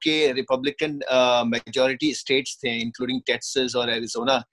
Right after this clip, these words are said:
वहाँ पे पहले भी उन्होंने सख्ती से lockdown नहीं किया था और उन्होंने lockdown, अ, अ, lift भी सबसे पहले किया।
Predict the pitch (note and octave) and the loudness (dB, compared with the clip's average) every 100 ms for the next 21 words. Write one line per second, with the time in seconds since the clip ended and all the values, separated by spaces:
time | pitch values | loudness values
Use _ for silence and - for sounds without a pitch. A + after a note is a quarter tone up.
0 | _ _ A#2+ A#2+ D3+ - D3+ - B2 C#3+ | _ _ -2 4 4 4 -2 0 0 0
1 | D3 D#3 D#3+ D#3 D#3 - _ _ - - | 0 0 0 0 0 -2 _ _ -8 -6
2 | - D#3 D3 C#3+ C#3 C3+ C#3+ C3 C#3+ - | -2 0 2 2 4 4 2 0 -4 2
3 | C#3+ C#3 D#3 - _ - _ C3 C3 C#3 | 4 4 2 2 _ -20 _ 4 4 4
4 | D3+ C#3 A#2 A#2+ C#3 C#3+ - C3 A#2+ A#2+ | -2 0 0 0 -2 -2 -4 -4 0 0
5 | A2+ A2+ C#3+ B2+ B2 D#3 - B2+ - - | 2 2 2 2 2 2 2 -4 -4 -2
6 | - C3+ - F#2 | 2 2 2 -6